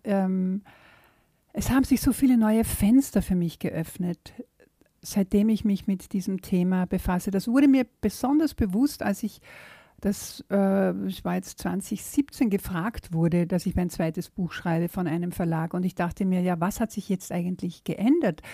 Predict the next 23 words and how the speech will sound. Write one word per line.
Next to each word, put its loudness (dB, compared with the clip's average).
Die 6
Merkmethoden 2
sind -2
alle 4
gleich 0
geblieben. 0
Dafür 6
brenne 6
ich 2
nach 2
wie 4
vor 4
mit 2
Begeisterung. 0
Deswegen 2
habe 2
ich 0
die 6
mit 4
neuem 4
Memoriermaterial 4
natürlich 0
bestückt, -2